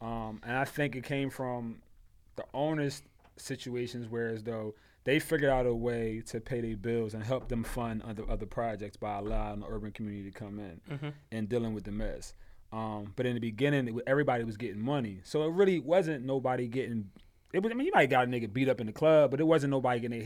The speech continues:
Speaker 1: head popped off and stabbed and all that
Speaker 2: Yeah.
Speaker 1: bullshit like that, because it was multiple places to go to. So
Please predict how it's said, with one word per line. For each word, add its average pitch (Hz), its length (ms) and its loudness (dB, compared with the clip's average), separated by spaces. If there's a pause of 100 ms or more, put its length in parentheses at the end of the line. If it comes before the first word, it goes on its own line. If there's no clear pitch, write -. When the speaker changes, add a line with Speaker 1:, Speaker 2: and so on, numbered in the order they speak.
(120)
Speaker 1:
head 117 140 -2
popped 117 280 -2
off 120 220 -2
and 104 80 -10
stabbed 117 400 -4
and 113 80 -4
all 117 120 -2
that - 120 0
Speaker 2:
Yeah. 131 140 -2
Speaker 1:
bullshit 120 260 -4
like 110 180 -4
that, 135 220 6 (400)
because 131 220 0
it - 20 2
was 131 160 0
multiple 131 420 4
places 123 280 -2
to 107 80 -8
go 143 240 2
to. 104 320 -6 (440)
So 123 540 4